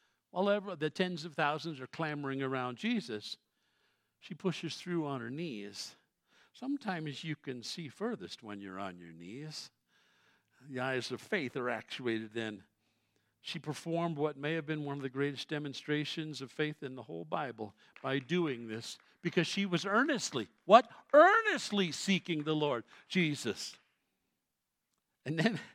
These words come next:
Jesus was so pleased with her. He said, "Daughter, your, your faith has healed her." But,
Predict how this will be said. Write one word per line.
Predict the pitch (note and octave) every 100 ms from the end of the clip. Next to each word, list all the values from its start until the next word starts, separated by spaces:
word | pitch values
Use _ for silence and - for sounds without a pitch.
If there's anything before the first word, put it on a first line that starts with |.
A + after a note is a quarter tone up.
| _ _ _ _ _ _ _ _ _ _ _ _ _ _ _ _ _ _ _ _ F3 C3+ B2 A2+ C3 - A#3 _ _ _ _ _ _ _ - B2+ C3
Jesus | D3+ F3+ F3 -
was | -
so | - D3 C#3+
pleased | - A#3+ D#3+ A#2+ - - _ _ _ _ _ _ _ _ _ _ - - G3 C3
with | C3 B2+
her. | C#3+
He | D3+ C#3
said, | - C#3
"Daughter, | C#3 F3 D3
your, | C3 A2+ _ -
your | C3
faith | - F3 -
has | C3 -
healed | - C#4 A3 C#3+
her." |
But, | C#3 C3+